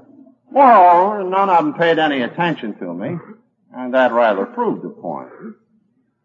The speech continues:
Until finally, the minister's daughter took me up. I say took me up because that's the way women do it, you know.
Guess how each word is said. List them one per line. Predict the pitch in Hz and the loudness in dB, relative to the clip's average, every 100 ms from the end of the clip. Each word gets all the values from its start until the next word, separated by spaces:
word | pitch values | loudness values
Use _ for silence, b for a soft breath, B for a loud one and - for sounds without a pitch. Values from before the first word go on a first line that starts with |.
| _ | _
Until | - 165 175 196 208 196 180 170 | 0 2 2 2 6 6 4 2
finally, | 147 139 143 143 135 - _ _ - _ _ _ | 0 2 0 -4 -6 -12 _ _ -20 _ _ _
the | 98 | -4
minister's | 131 185 151 - 120 101 | 0 2 2 -2 -8 -4
daughter | 113 98 90 85 - | 0 2 0 -4 -8
took | - 104 | -10 -8
me | 110 110 | -6 -4
up. | 76 - - _ _ _ | -4 -6 -20 _ _ _
I | 87 104 | -4 -4
say | - 127 | -2 -4
took | - 101 87 | -4 -10 -10
me | 95 | -8
up | 101 143 | -4 -4
because | 113 104 110 104 | -4 -6 -6 -4
that's | 92 - | -6 -6
the | 80 | -8
way | 78 - | -6 -6
women | 85 76 76 | -8 -12 -8
do | 98 98 | -2 -2
it, | 65 - | -4 -14
you | |
know. | 64 58 - | -20 -20 -20